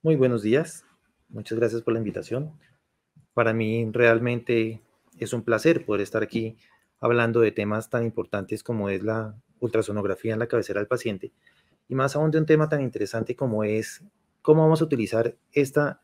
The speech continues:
ecografía en pacientes cuando están en paro. Hoy en día, la vida nos ha permitido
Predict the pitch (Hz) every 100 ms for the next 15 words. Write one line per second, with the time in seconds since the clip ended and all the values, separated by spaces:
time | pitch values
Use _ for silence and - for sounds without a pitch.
0 | _ - 117 104 147 160 170 _ _ _
1 | _ _ - 120 110 117 113 131 107 104
2 | 92 98 - - _ _ - - _ -
3 | _ _ _ _ _ _ _ _ - 160
4 | 175 185 180 185 - _ _ - _ _
5 | _ _ - 135 135 147 156 143 143 156
6 | 151 139 143 147 139